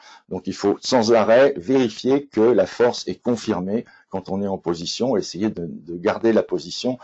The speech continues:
uniquement si notre position est toujours dans le sens de la force, que ce soit à la hausse ou à la baisse. Alors, je mettrai à votre disposition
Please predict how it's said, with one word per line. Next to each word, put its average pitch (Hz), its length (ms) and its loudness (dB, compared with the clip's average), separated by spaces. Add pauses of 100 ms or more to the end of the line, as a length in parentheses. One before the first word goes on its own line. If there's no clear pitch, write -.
(180)
uniquement 120 640 2 (180)
si - 220 -6
notre 107 240 0
position 101 560 -2
est - 100 -6
toujours 123 380 2 (180)
dans 120 120 2
le 123 40 -2
sens - 720 -2
de 87 160 0
la 120 160 4
force, 131 480 0 (600)
que - 80 -2
ce 113 140 0
soit - 320 4
à - 80 2
la 90 180 2
hausse 110 400 -4
ou 107 140 2
à 98 60 2
la 87 100 -2
baisse. - 420 -14 (800)
Alors, - 300 -6
je 92 180 -8
mettrai 160 360 0
à - 20 4
votre 127 180 2
disposition 131 1000 0